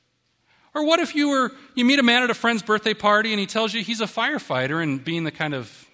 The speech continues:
you know, courteous, nice Christian that you are, you start to ask him some questions, and he can't even tell you what station number he's at. He doesn't even know how to handle a hose. He doesn't know how to work a radio.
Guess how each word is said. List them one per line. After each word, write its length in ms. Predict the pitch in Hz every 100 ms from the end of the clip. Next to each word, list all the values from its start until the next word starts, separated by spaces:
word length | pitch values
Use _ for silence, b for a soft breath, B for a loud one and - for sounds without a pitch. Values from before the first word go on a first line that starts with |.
| -
you 100 | 135
know, 80 |
courteous, 540 | 110 - 131 131 117 131
nice 320 | 123 123 -
Christian 380 | - 131 - 120
that 80 | 117
you 180 | 113
are, 120 | 110 135
you 60 |
start 240 | 151 139 131
to 60 | 127
ask 200 | 127 135
him 100 | 123
some 160 | 131
questions, 540 | - 202 - 127 107 110
and 120 | 107 B B B
he 140 | -
can't 220 | 202 202 165
even 160 | 143
tell 180 | - 139
you 140 | 143
what 140 | 147 151
station 420 | - 220 - 160
number 240 | 110 107
he's 200 | 101 104
at. 300 | 101 107 170 - b b b b
He 140 | _ 175
doesn't 180 | 190 180
even 200 | 170 151
know 320 | 156 165 160
how 160 | 156
to 80 | 147
handle 320 | 117 151 147
a 20 | 135
hose. 400 | 143 170 185 151
He 80 |
doesn't 220 | 147 147 147
know 120 | 139
how 120 | 135
to 80 | 131
work 200 | 135 127
a 60 |
radio. 640 | 117 120 143 165 185 196 196